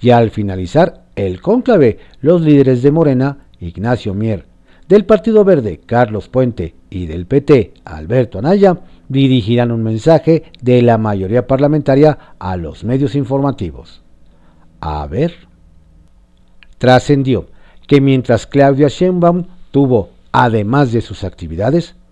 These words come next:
un martes de evaluación de las reacciones por su lance con eso de que desde hace mucho es hora de una presidenta. El senador Ricardo Monreal hizo un llamado a no tenerle miedo a nada,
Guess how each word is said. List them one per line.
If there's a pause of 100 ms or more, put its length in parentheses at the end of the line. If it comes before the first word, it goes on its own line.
(140)
un
martes
de
evaluación (340)
de
las
reacciones
por
su
lance (360)
con
eso
de
que (220)
desde
hace
mucho (220)
es
hora
de
una
presidenta. (720)
El
senador
Ricardo
Monreal (200)
hizo
un
llamado (100)
a
no
tenerle
miedo
a
nada,